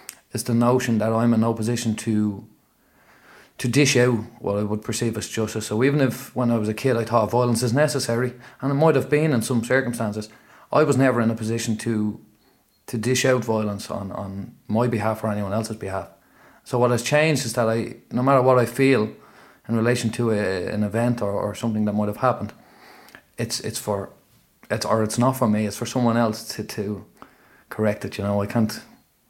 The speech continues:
be <laughs> vigilante and think that I can sort this and that.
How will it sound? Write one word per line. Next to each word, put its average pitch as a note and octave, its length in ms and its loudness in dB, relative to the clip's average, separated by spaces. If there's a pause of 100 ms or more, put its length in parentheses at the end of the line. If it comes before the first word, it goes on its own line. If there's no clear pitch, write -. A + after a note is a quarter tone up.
be A2 120 -6
<laughs> A2+ 120 2
vigilante B2+ 720 2
and D3+ 180 2
think C#3 180 4
that B2+ 120 4
I B2+ 100 4
can A#2+ 140 2
sort B2 280 2
this B2+ 220 0
and A2 160 2
that. - 180 2